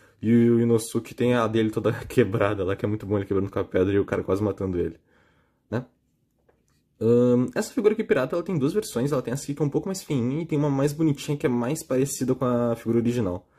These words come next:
em vários aspectos. Tanto na pintura, quanto detalhes, quanto em tudo mesmo. Mas essa figura foi bem barata, eu não me lembro quanto eu paguei, porque eu comprei as quatro e eu não lembro do valor, mas em torno de mais ou menos vinte reais, assim, eu paguei em...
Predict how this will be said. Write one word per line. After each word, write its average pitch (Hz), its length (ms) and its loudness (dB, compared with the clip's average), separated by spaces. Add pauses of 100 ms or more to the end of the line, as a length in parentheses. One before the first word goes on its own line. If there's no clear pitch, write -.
(380)
em 101 360 0
vários 92 220 2
aspectos. - 720 -8 (200)
Tanto 120 260 2
na 113 80 0
pintura, 131 640 4
quanto 110 300 -4
detalhes, 117 720 -4
quanto 143 240 -4
em 180 60 -6
tudo 151 260 -2
mesmo. 85 280 -2 (460)
Mas 196 120 -2
essa - 80 -6
figura 202 200 6
foi 214 140 0
bem 156 180 -2
barata, 127 420 0
eu 123 80 2
não 170 100 -2
me 185 160 -2
lembro 131 300 2
quanto 123 160 -2
eu 117 80 0
paguei, 107 500 0 (140)
porque 120 160 -2
eu 123 60 0
comprei 120 260 0
as - 120 -4
quatro 107 640 -4
e 98 80 -4
eu 101 60 0
não 101 100 -2
lembro 104 200 -2
do 104 80 -2
valor, 98 380 2 (320)
mas 120 240 0
em 147 80 2
torno 147 240 2
de 147 280 -6 (120)
mais 156 120 -2
ou 196 40 -4
menos 190 140 -4
vinte 156 240 -6
reais, 123 260 -4
assim, 95 340 -8
eu 92 100 -6
paguei 90 480 -2
em... 95 320 -6